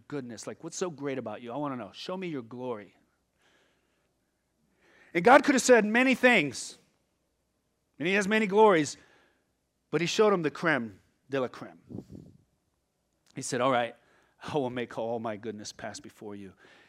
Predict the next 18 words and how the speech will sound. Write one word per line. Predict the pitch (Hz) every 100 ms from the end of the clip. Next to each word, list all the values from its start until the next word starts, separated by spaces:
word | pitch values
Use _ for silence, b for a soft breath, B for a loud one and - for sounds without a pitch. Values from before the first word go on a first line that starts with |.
| b _
and | 127
I | 120
will | 123 120 - _ _
proclaim | - 117 - 151 165 180 180
before | 170 - 165 147
you | 117 113
my | 110 131 170
name, | 165 151 110 95 92 _ _ _ _
the | 113 131
Lord." | 131 139 127 90 - - _ _
Right? | 113 127
So | -
he | 120
says, | - 113 -
"My | 117
name, | 117 127 98 98 107
the | 120
Lord." | 131 123 107